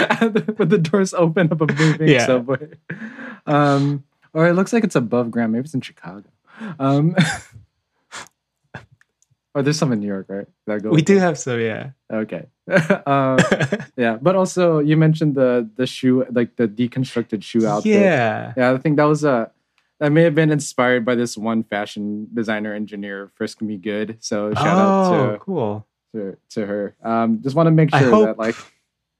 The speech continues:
Speaker 2: that <laughs>
Speaker 1: credited <laughs> and, like
Speaker 2: Yeah, 'cause I've seen it, like, it's, it has come to pay, K-pop a few times already.
Speaker 1: Uh,
Speaker 2: But I just wanna make sure that, you know, s-, uh, that,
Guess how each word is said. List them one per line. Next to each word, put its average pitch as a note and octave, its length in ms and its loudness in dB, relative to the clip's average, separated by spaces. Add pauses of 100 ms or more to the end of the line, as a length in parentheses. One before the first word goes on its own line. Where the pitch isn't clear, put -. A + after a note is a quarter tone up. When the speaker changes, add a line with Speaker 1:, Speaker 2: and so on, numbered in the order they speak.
(320)
Speaker 2:
that B2+ 260 2 (160)
<laughs> F3 100 4
Speaker 1:
credited F3 680 4 (120)
<laughs> B3 120 0
and, B3 180 2 (100)
like - 80 4
Speaker 2:
Yeah, C3+ 340 4
'cause F3 240 -4 (380)
I've F3 160 0
seen B3+ 160 2
it, G3 240 0
like, C3+ 180 2 (340)
it's, D#3+ 200 0
it E3 80 -2
has E3+ 320 2
come E3 220 -2
to F3+ 60 0
pay, B2+ 360 -6
K-pop A#2 400 -2
a A#2 60 -6
few A2 260 -4
times G#2+ 400 -4
already. G2+ 400 -4
Speaker 1:
Uh, A#2 580 -2
Speaker 2:
But A2 40 -2
I A2 100 0
just A#2+ 100 -2
wanna B2+ 180 2
make A#2 220 2
sure A2 160 -2
that, G2 340 -4
you A#2 120 -8
know, F#2 200 -6 (440)
s-, - 100 -12
uh, G#2+ 460 -2 (500)
that, B2+ 180 0